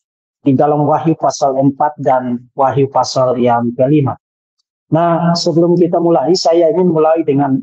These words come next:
beberapa hal pengantar. Pertama, <clears throat> ini adalah sesi non-apologetik, jadi saudara yang biasa ikut saya di Verbum Veritatis,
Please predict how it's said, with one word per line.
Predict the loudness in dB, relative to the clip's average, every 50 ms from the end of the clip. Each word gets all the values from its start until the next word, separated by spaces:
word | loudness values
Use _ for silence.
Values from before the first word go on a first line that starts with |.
| -6 _ _
beberapa | -4 -2 -2 -2 -2 -2 -2 -2 -2
hal | 0 -2 -2 -4
pengantar. | -4 -2 -2 -2 -2 -2 -4 -4 -4 -4 -4 -4
Pertama, | -6 -6 -4 -2 -2 -2 -2 -2 -4 -6 -6 -8
<clears throat> | -6 -4 -2 -2 0 0 0 -2 -2 -6 -8 -10 -10 -10 -12 _ _ _ _ _ _ _ _ _ _ _ _ _ _ _ _ _ _ _ _ _ -2 0 2
ini | 4 4 4
adalah | 4 4 2 0 2
sesi | 0 -2 0 0 0 2
non-apologetik, | 2 2 2 2 2 0 0 -2 -2 0 0 0 0 0 0 -2 -2 -2 -6 -4 -2
jadi | -2 0 2 2 0
saudara | 0 0 -2 -4 -2 0 0 2 2 2 2
yang | 2 0 0 0 0
biasa | 0 0 0 0 -2 -2 -2 -2
ikut | -4 -2 0
saya | 0 2 2 2 0
di | 0 -2 0
Verbum | 0 0 0 0 -2 -2 -2 0
Veritatis, | 0 0 0 -2 -2 -2 -2 -2 -2 -4 -4 -10 -16